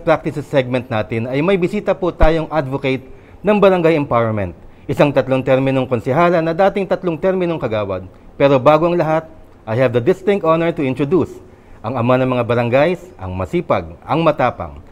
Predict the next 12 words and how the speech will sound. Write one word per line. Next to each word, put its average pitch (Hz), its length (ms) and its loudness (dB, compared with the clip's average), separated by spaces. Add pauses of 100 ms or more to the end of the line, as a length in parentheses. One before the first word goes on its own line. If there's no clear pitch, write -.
(340)
D 185 160 6
I 185 160 8
L 180 160 4
G 170 160 2
Undersecretary 151 640 0
for 135 160 -2
Barangay 113 400 0
Affairs, 143 480 0 (320)
Yusek 151 400 2
Cap 123 240 0
Martin 110 320 -2
Dino. 98 320 -6